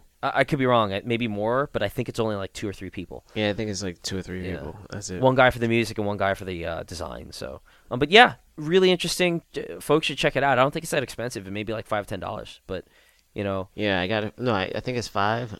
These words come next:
Speaker 2: Uh, I got it for, like, three.
Speaker 1: Yeah. This is one of
Speaker 2: On
Speaker 1: those
Speaker 2: sale.
Speaker 1: games that makes me feel like if this generation is the last one that we ever see, fine. Because there's so
Speaker 2: Mm.
Speaker 1: many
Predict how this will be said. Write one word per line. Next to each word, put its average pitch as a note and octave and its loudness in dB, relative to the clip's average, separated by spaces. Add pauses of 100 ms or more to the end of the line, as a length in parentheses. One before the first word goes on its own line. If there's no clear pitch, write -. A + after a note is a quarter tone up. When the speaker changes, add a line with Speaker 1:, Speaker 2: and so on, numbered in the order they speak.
Speaker 2:
Uh, F2+ -4
I F2 -2
got F#2 -4
it F2+ -8
for, - -10
like, D#2+ -6
three. D#2+ -10 (280)
Speaker 1:
Yeah. F#2 -4 (220)
This E3+ 0
is G3 -2
one F#3+ 0
of F#3 -2
Speaker 2:
On - -8
Speaker 1:
those D#3+ -2
Speaker 2:
sale. E3 -4
Speaker 1:
games A#2+ -4 (260)
that B2 0
makes B2 -4
me A#2+ -6
feel B2 -4
like A2+ -2
if B2 -4
this D3 -4
generation A#2+ 0
is G#2+ -4
the G#2+ -8
last G2 -8
one A2 -4
that A2 -4
we G#2+ -6
ever F#2+ -6
see, G2+ -8 (300)
fine. G2 -2 (380)
Because C3 2
there's B2+ 0
so D#3 4
Speaker 2:
Mm. D3+ 2
Speaker 1:
many D#3+ 0